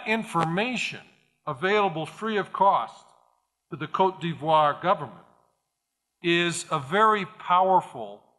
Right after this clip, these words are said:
base on which to make those decisions. One other point, and that is when you have this kind of information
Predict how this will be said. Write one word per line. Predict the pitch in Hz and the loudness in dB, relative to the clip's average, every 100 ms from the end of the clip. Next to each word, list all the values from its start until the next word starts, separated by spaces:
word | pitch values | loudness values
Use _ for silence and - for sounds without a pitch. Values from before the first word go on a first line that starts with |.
| _ _ _ _ _ _ _ _ _ _ _ _ _ _ _ _ | _ _ _ _ _ _ _ _ _ _ _ _ _ _ _ _
base | 170 180 131 - - - | -2 0 -2 -6 -12 -6
on | 151 143 | -2 -2
which | 147 160 - | -2 -8 -8
to | 151 | -6
make | 147 151 | -4 -6
those | 147 135 - - - _ _ _ _ _ _ _ - | -6 -10 -10 -14 -18 _ _ _ _ _ _ _ -12
decisions. | - 143 120 - _ _ _ _ _ _ _ _ _ _ _ _ _ _ _ _ _ _ - | -8 -6 -8 -14 _ _ _ _ _ _ _ _ _ _ _ _ _ _ _ _ _ _ 2
One | 175 190 | 4 4
other | 226 220 | 4 0
point, | - 117 - _ _ _ _ _ _ - | -4 -18 -20 _ _ _ _ _ _ -14
and | 139 | -4
that | 160 196 202 | 0 2 0
is | 151 147 131 - - _ _ _ _ _ | -2 -4 -4 -10 -14 _ _ _ _ _
when | 156 233 | -2 0
you | 240 220 | 0 0
have | 175 190 185 147 | 0 2 2 0
this | 185 202 | -2 -2
kind | - 180 180 180 | -2 0 2 2
of | 156 | -2
information | 156 156 - 127 147 175 170 120 | -4 -6 -8 -6 -4 -4 -6 -10